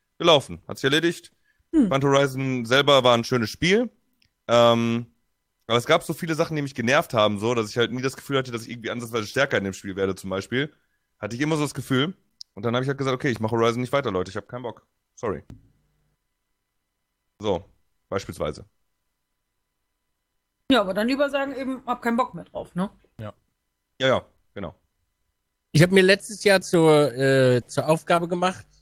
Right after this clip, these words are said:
Speaker 4: egal was ich spiele, ich versuche aus jedem Spiel das Beste rauszuholen.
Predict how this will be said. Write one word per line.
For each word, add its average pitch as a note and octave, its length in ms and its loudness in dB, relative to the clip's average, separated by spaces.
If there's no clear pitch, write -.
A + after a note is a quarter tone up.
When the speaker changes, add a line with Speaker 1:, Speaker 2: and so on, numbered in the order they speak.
Speaker 4:
egal D#3 320 4
was D#3 140 -2
ich D3+ 100 -4
spiele, F3+ 540 2
ich B2 120 -8
versuche C3+ 400 0
aus A#2+ 140 0
jedem D3 180 0
Spiel D3 200 -2
das B2+ 120 2
Beste - 280 -6
rauszuholen. F#2+ 560 -4